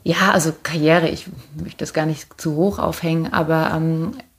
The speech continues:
ich hab früh angefangen, ich war immer, ich bin Blutsportlerin, ich liebe mein Radfahren, aber ich find's immer ganz gut, wenn man den Geist auch noch beschäftigt und was anderes macht. Und ich hab früh angefangen mit Vorträge. Das ist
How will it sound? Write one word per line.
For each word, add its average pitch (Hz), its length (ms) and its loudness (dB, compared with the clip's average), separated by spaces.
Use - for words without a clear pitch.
ich 180 140 -4
hab - 420 -6
früh 220 300 0
angefangen, 190 420 0
ich 202 160 -2
war 180 380 -2
immer, 190 160 2
ich - 140 -4
bin 180 420 -2
Blutsportlerin, 190 800 0
ich 175 100 -4
liebe 208 260 2
mein 185 200 4
Radfahren, 165 420 2
aber 151 120 -4
ich - 120 -10
find's 175 220 -2
immer 165 200 2
ganz 156 200 -4
gut, 170 160 -2
wenn 160 100 0
man 151 100 -2
den 156 120 0
Geist 147 340 0
auch - 80 -2
noch 151 180 -2
beschäftigt - 600 -6
und 151 160 -2
was 151 100 -10
anderes 170 400 -4
macht. 180 240 -4
Und 175 80 0
ich 170 140 -2
hab 185 180 -6
früh - 200 -6
angefangen 190 520 -2
mit 175 140 -6
Vorträge. 160 500 -2
Das 156 160 -6
ist 165 240 -10